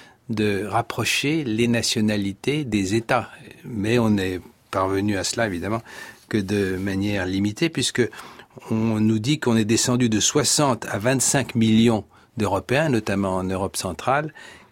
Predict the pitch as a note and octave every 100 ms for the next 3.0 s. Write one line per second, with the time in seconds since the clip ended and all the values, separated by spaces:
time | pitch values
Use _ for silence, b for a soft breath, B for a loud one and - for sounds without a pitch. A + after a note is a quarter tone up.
0 | _ - A#2+ A#2+ A2+ G2+ F#2+ F#2 F#2+ G2+
1 | G2 G2+ - B2 A#2+ G2+ F#2 A#2+ A#2+ A2+
2 | G2+ F#2+ - C3+ - B2 G#2+ C3 A#2+ -